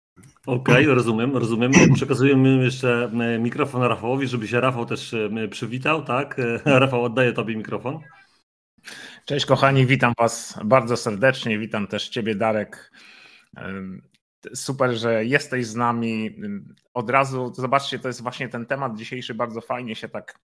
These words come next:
Speaker 2: skomponował, bo to, co ty już, Darek, zacząłeś mówić, to tak jak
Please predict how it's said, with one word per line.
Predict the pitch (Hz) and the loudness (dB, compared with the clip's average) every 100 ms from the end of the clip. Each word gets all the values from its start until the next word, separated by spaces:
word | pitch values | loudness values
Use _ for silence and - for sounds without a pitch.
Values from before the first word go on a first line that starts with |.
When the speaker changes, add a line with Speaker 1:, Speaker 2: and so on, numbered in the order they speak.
| - | -16
Speaker 2:
skomponował, | 104 - 117 110 131 151 117 104 | -14 -8 -8 -6 -6 -4 -4 -6
bo | 95 110 - _ _ - - 107 | -6 -8 -10 _ _ -20 -18 -12
to, | 113 | -12
co | - | -10
ty | 110 120 | -10 -10
już, | 110 - 104 | -10 -12 -8
Darek, | 110 107 107 | -6 -6 -8
zacząłeś | 113 - 135 110 | -8 -4 -4 -4
mówić, | 110 101 120 - | -8 -10 -12 -14
to | - | -12
tak | 113 110 - | -10 -10 -8
jak | 110 - | -12 -14